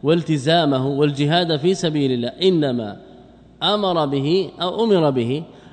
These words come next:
ليحصل للعبد ما وعد به أو وعد به المؤمن. يجوز كلما وجد فعل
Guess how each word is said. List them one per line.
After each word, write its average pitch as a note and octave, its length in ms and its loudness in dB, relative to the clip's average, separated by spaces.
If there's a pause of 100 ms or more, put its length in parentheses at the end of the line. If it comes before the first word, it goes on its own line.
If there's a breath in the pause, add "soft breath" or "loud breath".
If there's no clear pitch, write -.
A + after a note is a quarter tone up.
ليحصل E3 640 0
للعبد D#3 460 -4
ما D#3 180 2
وعد E3 440 0
به F#3 480 0
أو D#3 180 0
وعد E3 280 -2
به F3 240 2
المؤمن. A#2 380 2 (540)
يجوز D3+ 400 0
كلما F3+ 580 -2
وجد D3+ 440 2
فعل C#3+ 400 -4